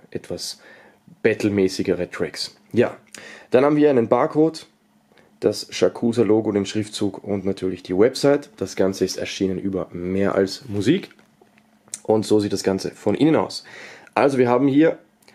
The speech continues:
die Stadt, es dürfte wohl New York sein, rein so von den Häusern. Dann haben wir hier auch noch Shakusa abgebildet. Das zieht sich jetzt so durch, das Design.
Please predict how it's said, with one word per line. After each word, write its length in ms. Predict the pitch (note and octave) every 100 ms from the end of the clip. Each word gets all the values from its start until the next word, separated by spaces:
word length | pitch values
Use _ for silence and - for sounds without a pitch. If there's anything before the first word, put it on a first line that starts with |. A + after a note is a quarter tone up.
| _ _ _ -
die 100 | A#2
Stadt, 520 | - A#2 A#2 - - -
es 100 | -
dürfte 280 | A#2 A2+ G2+
wohl 120 | G#2+
New 80 | G#2
York 340 | F#2 F#2+ A#2+
sein, 280 | - A#2+ B2
rein 200 | G2 G2+
so 80 | G#2+
von 180 | A2
den 80 | G2+
Häusern. 400 | G#2 G#2 A#2+ D#3+ - _ - - - - _ -
Dann 320 | G2+ G2 -
haben 220 | G2 G2
wir 60 | F#2+
hier 140 | F#2+
auch 40 |
noch 240 | F#2+ F2+ -
Shakusa 540 | - - - C3 C#3+
abgebildet. 680 | A2 - A2+ B2 A#2+ B2 - _ _ _ _ _ _ _ _ _ _ _ _ _ - _ _ _ _ _ _ _
Das 360 | - - - -
zieht 240 | - G#2+
sich 100 | G2+
jetzt 160 | F#2+ F#2+
so 80 | G#2
durch, 160 | C3+
das 160 | - C#3
Design. 500 | A#2 - G#2 A#2